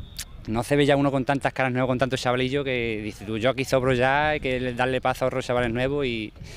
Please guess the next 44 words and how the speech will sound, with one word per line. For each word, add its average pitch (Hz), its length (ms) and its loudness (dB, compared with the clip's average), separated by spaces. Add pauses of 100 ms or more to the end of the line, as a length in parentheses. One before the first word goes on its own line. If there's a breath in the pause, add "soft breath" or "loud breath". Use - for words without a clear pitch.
(140 loud breath)
y 113 100 0
punto. 110 260 -2
Pero 98 140 -6
vaya, 110 180 0
que, 92 140 -8 (640 loud breath)
que - 80 -2
estoy - 180 -2
muy 117 140 4
contento 120 420 0
de 135 60 2
haber 120 120 0
estado 117 200 -2
por 117 100 0
aquí 104 160 -2
con 101 140 -2
ellos, 117 160 2
siempre 120 240 -2
aportando, 131 600 0
y, 101 500 -4 (100)
y, 107 380 -8
y 113 160 -2
deseo 131 460 2
que 143 60 4
este 131 140 -2
año 127 180 0
a 131 40 -4
lo 131 40 -2
mejor, 131 180 -4
pues, 135 120 -8
pudiese 113 280 -4
acabar 110 240 2
el 110 100 0
año 110 100 -2
entero, 117 440 0
pero 101 180 -6 (760 loud breath)
ya 120 600 0 (380)
el 123 140 -4
tiempo 123 280 0
dirá 117 200 2
a 120 40 2
ver 117 320 0
qué 113 120 -4
puedo 113 140 0
hacer. - 180 -6